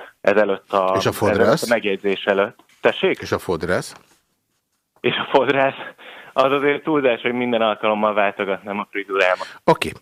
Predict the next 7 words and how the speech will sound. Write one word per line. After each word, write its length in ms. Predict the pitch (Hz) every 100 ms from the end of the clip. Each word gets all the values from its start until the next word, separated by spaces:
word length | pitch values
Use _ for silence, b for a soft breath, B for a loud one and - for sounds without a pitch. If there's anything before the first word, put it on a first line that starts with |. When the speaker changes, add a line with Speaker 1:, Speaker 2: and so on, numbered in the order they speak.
| - B B B -
Speaker 2:
Öm, 720 | 98 95 98 98 98 101 101 -
aki 340 | 107 - 92
követi 840 | 131 110 92 - 95 90 90 - _
a 220 | 85 82 82 - -
honlapodat, 720 | 82 87 92 - 113 127 123 -
az 120 | -
tudhatja, 720 | 120 107 90 71 - 92